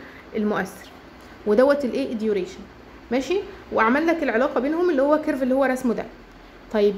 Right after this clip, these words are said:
آه، بيقول لك احنا ملاحظين ان الكيرف مش، مش بادئ من الزيرو، يعني مش بادئ كده ورايح كده، صح؟ سايب حتة، هو طالع من فوق شوية. ليه بقى؟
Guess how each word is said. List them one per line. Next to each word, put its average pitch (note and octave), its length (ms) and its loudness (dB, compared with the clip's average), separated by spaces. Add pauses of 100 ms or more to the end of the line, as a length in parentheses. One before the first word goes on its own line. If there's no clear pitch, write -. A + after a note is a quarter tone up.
آه، A3+ 160 2
بيقول B3+ 240 2
لك D4+ 80 4
احنا C4+ 220 2
ملاحظين B3+ 360 2
ان F4 120 2
الكيرف D4 280 -2
مش، B3+ 240 0
مش A3+ 180 0
بادئ C4+ 260 2
من A3+ 140 4
الزيرو، G#3 300 0
يعني G#3 200 2
مش G#3 100 -4
بادئ C4 240 2 (100)
كده C#4+ 200 0
ورايح A#3+ 540 2 (100)
كده، G3 180 -2 (140)
صح؟ E4+ 180 0 (380)
سايب F4 280 2
حتة، F#4 300 0
هو B3 160 4
طالع D4 260 4
من B3+ 120 0
فوق D4 160 -6
شوية. G#3+ 380 0 (400)
ليه C#4 160 0
بقى؟ A3+ 240 2